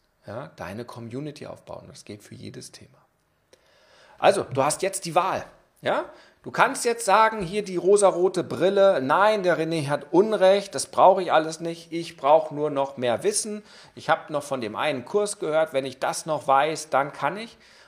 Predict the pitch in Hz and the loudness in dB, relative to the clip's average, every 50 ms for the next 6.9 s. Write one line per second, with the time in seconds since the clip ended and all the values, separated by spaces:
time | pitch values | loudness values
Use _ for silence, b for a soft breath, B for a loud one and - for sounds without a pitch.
0 | B - 139 131 151 139 156 160 156 - - 127 139 156 156 160 135 123 117 156 | B -14 -12 -10 -6 -6 -6 -6 -6 -2 2 2 2 2 2 0 -2 -2 -2 -4
1 | 160 - 180 160 - - - - 135 131 120 - 98 92 - 113 101 143 139 143 | -4 -6 -6 -6 -6 -8 -8 -10 -12 -12 -10 -10 -12 -12 -12 -12 -10 -10 -10 -12
2 | - - - - - - 156 196 190 196 - 135 143 135 135 139 160 - - - | -14 -20 -20 -8 -4 -2 -2 -2 -2 -2 -2 0 0 0 0 -2 -4 -4 -8 -10
3 | 147 139 131 120 104 95 117 139 160 151 139 110 92 - 131 156 - - 135 123 | -10 -10 -12 -8 -4 -2 -2 -2 -2 -4 -4 -6 -6 -6 -8 -8 -8 -10 -10 -12
4 | 107 95 92 95 92 - 165 196 196 - - 135 117 104 90 87 90 - 127 185 | -14 -14 -16 -16 -10 -6 -6 -4 -4 -4 -6 -8 -10 -12 -14 -16 -16 -4 -2 -2
5 | 196 185 - 156 131 110 B B B B B - 135 - 131 - - 104 - - | -2 -2 -4 -8 -10 -10 B B B B B -8 -8 -8 -8 -10 -12 -12 -12 -10
6 | - - 254 247 - - - 170 147 131 110 117 107 101 101 95 85 | -6 -4 -2 -2 -2 -4 -6 -6 -6 -4 -6 -8 -8 -8 -8 -8 -10